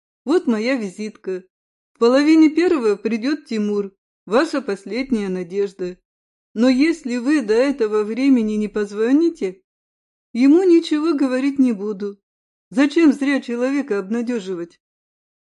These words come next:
Я позвоню, торопливо заверила Тамара. После работы я перешла дорогу и зашла в кафе, где меня уже ждала Маша.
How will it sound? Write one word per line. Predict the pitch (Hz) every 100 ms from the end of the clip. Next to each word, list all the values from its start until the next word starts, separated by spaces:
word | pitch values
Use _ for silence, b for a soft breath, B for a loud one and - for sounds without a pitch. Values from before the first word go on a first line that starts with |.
| _ _ _
Я | 180 240
позвоню, | 226 247 277 311 320 285 339 339 _ _ _ _ _
торопливо | 202 202 196 196 269 320 269
заверила | 196 185 214 226 208
Тамара. | 208 202 190 190 180 170 _ _ _ _ _ _ _
После | - 330 - 220
работы | 202 202 202 311 302 269
я | 247
перешла | 247 247 269 277 302
дорогу | 254 254 277 294 269
и | - -
зашла | 247 262 277 302 311
в | -
кафе, | 247 240 240 277
где | 226 226
меня | 208 202 208
уже | 202 202 190
ждала | 190 190 208
Маша. | 202 170 175 175 175